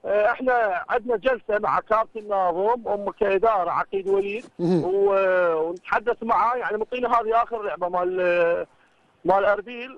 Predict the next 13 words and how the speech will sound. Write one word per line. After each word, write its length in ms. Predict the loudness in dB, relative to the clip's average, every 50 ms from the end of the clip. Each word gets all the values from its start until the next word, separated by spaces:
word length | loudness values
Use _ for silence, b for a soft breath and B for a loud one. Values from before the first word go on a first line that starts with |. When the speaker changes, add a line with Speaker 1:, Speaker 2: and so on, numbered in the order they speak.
| -18 -14
Speaker 1:
وان 160 | -12 -12 -8
شاء 180 | -6 -4 0 0
الله 120 | 0 2
هي 100 | 2 2
ورا 360 | 2 2 2 2 2 2 2
اربيل 260 | 2 0 -2 -4 0
راح 200 | 0 0 0 0
يعني 200 | -2 -4 -2 0
راح 180 | 0 0 0 0
يصير 380 | -4 -4 0 0 0 2 2 2
عمل 480 | 2 2 2 2 2 0 0 0 0
وتغيير 520 | 0 0 0 -2 -2 0 0 2 2 2 2
مدرب. 360 | 2 2 2 0 0 -2 -6